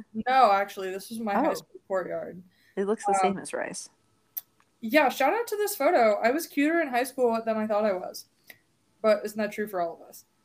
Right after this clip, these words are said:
Speaker 1: <laughs>
Speaker 2: Uh,
Speaker 1: I, I maintain I am much cuter now than I was in high
Speaker 2: Yeah.
Speaker 1: school.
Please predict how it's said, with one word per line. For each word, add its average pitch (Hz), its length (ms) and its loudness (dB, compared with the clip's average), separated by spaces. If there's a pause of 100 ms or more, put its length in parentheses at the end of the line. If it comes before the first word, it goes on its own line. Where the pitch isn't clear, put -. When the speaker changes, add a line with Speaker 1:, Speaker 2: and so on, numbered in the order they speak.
(380)
Speaker 1:
<laughs> 262 300 -8 (280)
Speaker 2:
Uh, 262 100 10 (2000)
Speaker 1:
I, 440 300 6 (120)
I 403 260 10
maintain 403 420 0
I 339 120 6 (120)
am 339 80 -4
much 370 260 4
cuter 339 360 2
now 262 320 2
than 226 180 -4
I 214 100 0
was 233 380 0
in 190 140 -8
high 196 120 -4
Speaker 2:
Yeah. 180 440 2
Speaker 1:
school. - 180 -18